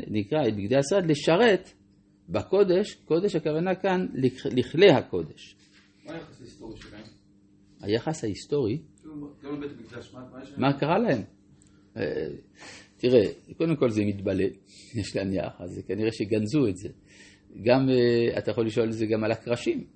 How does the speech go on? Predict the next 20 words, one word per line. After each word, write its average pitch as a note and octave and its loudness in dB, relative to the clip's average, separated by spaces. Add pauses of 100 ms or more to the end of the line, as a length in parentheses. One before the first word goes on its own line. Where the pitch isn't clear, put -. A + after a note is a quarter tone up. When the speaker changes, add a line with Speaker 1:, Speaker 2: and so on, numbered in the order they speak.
(300)
Speaker 1:
ועל F#2 0
האדנים, A2 0
מה G#2 -8
קרה C#3+ -4
עם C#3+ -2
כל F#2+ -4
זה? F2 -10 (480)
כן, B2+ -6 (100)
כל A#2+ -2
זה A2+ 0
נגנז. C3+ -2 (920)
כן, - -6 (240)
גם G2 0
היריות. C3 0 (960)
כן, F#2+ -2 (220)
"ויצאו D#3+ 4 (880)
כל F#3 4
עדת C3+ 2
בני A#2+ 2
ישראל A#2 2